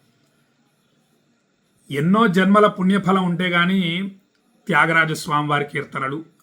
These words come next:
రామదాసు కీర్తనలు, పురందరదాసు కీర్తనలు, అన్నమయ్య కీర్తనలు మొదలైనటువంటి శ్యామశాస్త్రి కీర్తనలు మొదలైన కీర్తనలు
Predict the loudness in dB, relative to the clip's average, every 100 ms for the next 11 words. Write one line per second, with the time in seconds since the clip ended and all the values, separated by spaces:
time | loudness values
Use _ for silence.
0 | -6 -2 0 0 0 -2 -8 -8 -8 -10
1 | -8 -10 _ _ _ _ _ -8 -2 0
2 | 0 2 0 -2 -6 -8 -8 -12 -8 -10
3 | -10 -8 -4 -2 0 -2 -2 -4 -6 -6
4 | -4 -6 -8 _ _ _ _ _ _ _
5 | _ _ -10 -4 -2 0 -2 -4 -6 -6
6 | -4 -4 -2 -2 -4 -4 -10 -8 -8 -8
7 | -8 -8 -10 _ _ _ _ _ -8 -2
8 | -2 -2 -6 -6 -6 -4 -4 -2 -2 -4
9 | -6